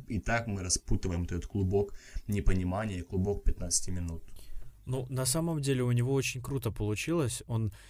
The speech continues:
Speaker 2: эм, таким образом сложным, очень понятно объяснил историю на самом деле. Хоть она и с таким, ну, это не назвать рваным повествованием, это другим каким-то повествованием. Рваное, рваное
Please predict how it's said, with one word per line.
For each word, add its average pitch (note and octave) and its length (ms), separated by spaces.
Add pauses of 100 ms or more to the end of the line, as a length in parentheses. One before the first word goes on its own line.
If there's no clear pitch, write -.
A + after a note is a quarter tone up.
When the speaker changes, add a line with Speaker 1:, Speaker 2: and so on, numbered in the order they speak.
(260)
Speaker 2:
эм, G2 800 (480)
таким B2 400
образом C3 500
сложным, G2 840 (200)
очень B2+ 320
понятно B2+ 540
объяснил F2+ 560
историю C3 480
на F2+ 140
самом F#2 420
деле. F2+ 420 (400)
Хоть - 200
она A#2 440
и A2 480 (220)
с - 100
таким, A#2+ 440 (240)
ну, C#3+ 180
это C#3+ 200
не D#3 120
назвать D#3 400
рваным A2 540
повествованием, F#2 960
это A2 280
другим B2 840
каким-то F#2 400
повествованием. F2+ 960
Рваное, B2 640
рваное A#2 800